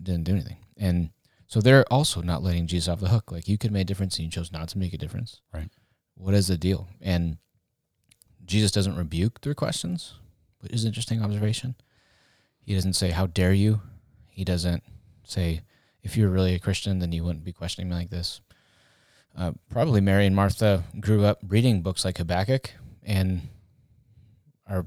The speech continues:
Speaker 1: kind of addressing the Lord like they heard the Old Testament writers address the Lord. Jesus, so verse thirty-three, John eleven thirty-three, when Jesus saw her weeping, and the Jews who had come with her were also weeping, so he sees their tears. Uh, he was deeply moved.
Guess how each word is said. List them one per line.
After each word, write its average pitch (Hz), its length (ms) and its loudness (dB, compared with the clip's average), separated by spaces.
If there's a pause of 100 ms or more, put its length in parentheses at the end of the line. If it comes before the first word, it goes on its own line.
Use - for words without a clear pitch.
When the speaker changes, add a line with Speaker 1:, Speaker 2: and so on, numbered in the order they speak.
(260)
Speaker 1:
kind 107 180 0
of 101 60 0
addressing 101 400 0
the 95 80 0
Lord 98 280 2
like 95 200 -2
they 95 180 0
heard 95 340 -2 (260)
the 104 80 -6
Old 95 120 0
Testament 98 480 -4 (140)
writers 107 320 -2
address 104 280 -4
the 101 60 -6
Lord. 101 240 -2 (1600)
Jesus, 107 280 4
so 101 200 0
verse 92 240 2
thirty-three, 98 280 2
John 95 120 2
eleven 90 160 2
thirty-three, 92 340 2
when 95 180 2
Jesus 113 220 4
saw 101 160 2
her 95 100 6
weeping, 95 400 2 (1300)
and 92 460 4 (320)
the 104 100 -14
Jews 92 260 2
who 95 80 2
had 92 60 -2
come 95 140 0
with 95 120 -2
her 92 80 -2
were 92 80 2
also 95 260 2
weeping, 92 320 0
so 90 120 -6
he 87 60 0
sees 113 340 2
their 110 100 4
tears. 98 580 0 (1040)
Uh, 92 160 -4
he 98 300 -2
was 95 180 0
deeply 113 420 2
moved. 95 540 2